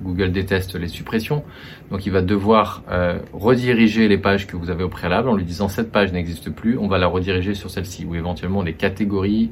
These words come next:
et des produits, et ainsi de suite. Et je vous parle de ça encore aujourd'hui en deux mille vingt parce qu'il y a encore beaucoup de sites web, de refonte de sites web où on voit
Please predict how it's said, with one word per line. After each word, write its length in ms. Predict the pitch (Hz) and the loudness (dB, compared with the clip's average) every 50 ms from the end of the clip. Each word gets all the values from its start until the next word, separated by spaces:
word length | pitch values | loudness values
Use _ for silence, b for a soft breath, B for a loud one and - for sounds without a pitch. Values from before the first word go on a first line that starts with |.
| - - | -2 -2
et 80 | 104 | 0
des 100 | 98 101 | 2 2
produits, 420 | 101 101 - 101 92 95 107 117 - - - | 0 -2 -4 -4 -2 -2 -2 -2 -2 -4 -2
et 80 | - 104 | 0 0
ainsi 180 | 98 98 104 | 0 0 -2
de 40 | 98 | -6
suite. 280 | - - - - - - - B B B B B B - | -8 -10 -14 -16 -18 -20 -20 B B B B B B -10
Et 60 | 101 | -6
je 40 | 87 | -4
vous 100 | 98 98 | 0 2
parle 180 | 104 110 110 | 4 4 4
de 80 | 101 101 | 4 4
ça 280 | 98 - 117 - - - | 4 4 2 2 2 4
encore 340 | - 117 110 110 117 107 98 | 4 4 4 6 6 4 4
aujourd'hui 320 | 95 92 92 92 85 80 87 | 4 2 2 0 0 0 -2
en 40 | |
deux 100 | 82 80 | -2 -2
mille 140 | 82 90 87 | -2 -2 0
vingt 300 | 87 110 120 131 135 - - | 2 2 4 4 2 2 0
parce 240 | - 95 87 - | -4 -4 -4 -6
qu'il 160 | - - 95 90 | -8 -6 -4 -2
y 100 | 87 90 | 0 0
a 60 | 87 | -2
encore 240 | 87 82 - 90 85 | -2 -2 -2 -4 -2
beaucoup 340 | 87 110 117 - - 113 | -2 -2 -4 -2 -2 -2
de 120 | 98 95 92 | -2 -2 -2
sites 300 | - - 107 - - - | -4 -6 -8 -8 -4 -2
web, 200 | 104 104 113 110 | 0 0 0 0
de 80 | - | -2
refonte 540 | 87 80 80 90 107 113 113 - 117 113 98 | -4 -2 2 4 4 4 4 4 2 2 2
de 60 | 87 | 0
sites 240 | 82 - - - - - | -2 -6 -10 -10 -6 -4
web 140 | 98 101 107 - - | -4 -4 -4 -4 -4
où 80 | 92 | -4
on 80 | 87 87 | -4 -4
voit 320 | 82 85 90 98 104 - | -4 -2 -2 0 0 -2